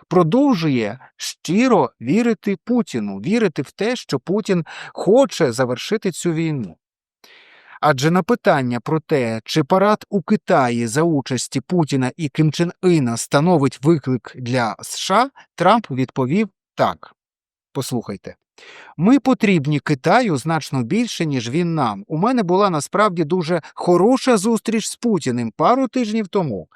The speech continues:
Побачимо, чи щось з того вийде. Якщо ні, ми займемо іншу позицію», — додав американський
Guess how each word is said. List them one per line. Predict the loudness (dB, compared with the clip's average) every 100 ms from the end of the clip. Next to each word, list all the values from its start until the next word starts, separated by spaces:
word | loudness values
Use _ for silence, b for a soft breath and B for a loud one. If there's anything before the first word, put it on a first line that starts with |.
| B -6
Побачимо, | -2 4 4 2 -2 -4 -4
чи | -4 -6
щось | -2 0 0 -2
з | -14
того | 0 0 2 2
вийде. | 2 2 0
Якщо | -6 -6 -10 -6
ні, | -2 0 2
ми | 0
займемо | 0 2 2 2 0 -2 _
іншу | -4 -4 -4 -6 B B -2
позицію», — | 0 0 -2 -4 -8 -6
додав | -6 0 0 0
американський | -4 -6 -6 -4 -4 -2 -6